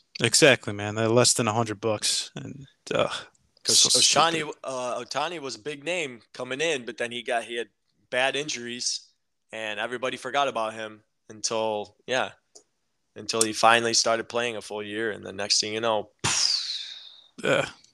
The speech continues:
Speaker 1: and then we
Speaker 2: gone.
Speaker 1: can have our, um, <laughs> our, our M L B rule changes debate, so everybody can attack me.
Speaker 2: That, yeah, that might get very heated. You know, if
Speaker 1: <laughs>
Speaker 2: we ever do that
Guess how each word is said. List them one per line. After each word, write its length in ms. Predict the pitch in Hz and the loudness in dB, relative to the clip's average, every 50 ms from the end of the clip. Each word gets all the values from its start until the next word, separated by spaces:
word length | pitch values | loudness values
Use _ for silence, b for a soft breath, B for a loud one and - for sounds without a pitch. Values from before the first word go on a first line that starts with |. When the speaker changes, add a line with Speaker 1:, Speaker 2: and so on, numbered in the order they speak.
| _ _ - - - | _ _ -20 -2 2
Speaker 1:
and 160 | 131 120 120 | 4 6 8
then 120 | 147 160 156 | 8 8 8
we 80 | 139 | 8
Speaker 2:
gone. 60 | - - | 6 8
Speaker 1:
can 80 | 117 | 8
have 220 | 117 117 113 107 113 | 8 8 8 8 8
our, 280 | 110 107 104 104 104 | 8 10 10 10 8
um, 400 | 101 104 101 98 98 95 92 87 b b b b b b b | 8 6 4 2 -2 -8 -12 -14 b b b b b b b
<laughs> 380 | _ _ _ _ - - - - | _ _ _ _ -20 -8 0 4
our, 420 | - 113 113 - - 139 123 139 - | 6 6 6 6 6 4 4 4 6
our 240 | - 127 113 110 113 | 8 10 10 12 10
M 120 | 113 117 120 | 10 8 6
L 80 | 117 | 4
B 160 | 107 110 113 107 | 4 4 2 4
rule 240 | 104 110 120 131 123 | 4 4 4 4 4
changes 400 | - - 113 107 101 101 95 95 | 4 2 0 0 0 -4 -6 -8
debate, 340 | - - 107 104 98 98 - | -8 -4 -2 -2 -2 -2 0
so 140 | - - 113 | 2 2 2
everybody 260 | 107 98 104 98 101 | 2 2 -2 -6 -6
can 320 | - - 104 98 92 92 90 _ _ _ _ _ - - | -6 -8 -8 -8 -8 -12 -14 _ _ _ _ _ -2 -2
attack 420 | 120 - - 110 98 101 - - | 0 2 4 4 4 4 2 0
me. 180 | 123 117 110 - - _ _ _ _ _ _ - | -4 -6 -6 -8 -12 _ _ _ _ _ _ 4
Speaker 2:
That, 280 | 135 147 160 - - 131 | 6 6 6 6 2 -2
yeah, 240 | 127 123 135 139 117 - - 131 | -2 0 2 2 2 0 -2 0
that 260 | 139 165 190 - 165 | 0 0 0 -2 -4
might 240 | 131 143 147 143 139 | -6 -6 -6 -6 -6
get 180 | - 139 127 110 | -8 -10 -8 -8
very 260 | - 131 127 127 123 | -8 -8 -6 -6 -8
heated. 400 | 107 120 123 120 - - - 101 _ _ _ | -10 -12 -14 -14 -14 -14 -18 -20 _ _ _
You 120 | - 117 110 | -16 -10 -6
know, 60 | 110 110 - | -4 -2 0
if 120 | 143 - | 4 6
Speaker 1:
<laughs> 20 | - | 8
Speaker 2:
we 100 | - - | 8 8
ever 400 | - 156 165 190 185 202 202 185 165 | 8 6 6 6 6 4 0 -2 -2
do 260 | - 156 160 165 156 | -4 -8 -10 -8 -6
that 300 | 135 131 135 147 165 - | -2 0 0 0 0 -2